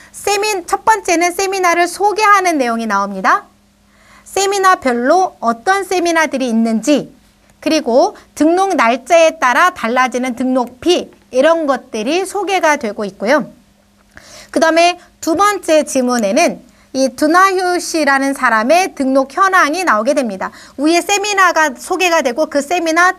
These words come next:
등록 현황이 나오게 되는데 등록자의 이름과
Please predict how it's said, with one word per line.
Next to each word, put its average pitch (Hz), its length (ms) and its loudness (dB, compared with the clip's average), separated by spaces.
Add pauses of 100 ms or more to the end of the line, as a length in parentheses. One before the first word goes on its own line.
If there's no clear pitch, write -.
등록 311 460 -4 (160)
현황이 330 360 0
나오게 240 300 0
되는데 226 500 -4 (300)
등록자의 302 800 0
이름과 349 640 2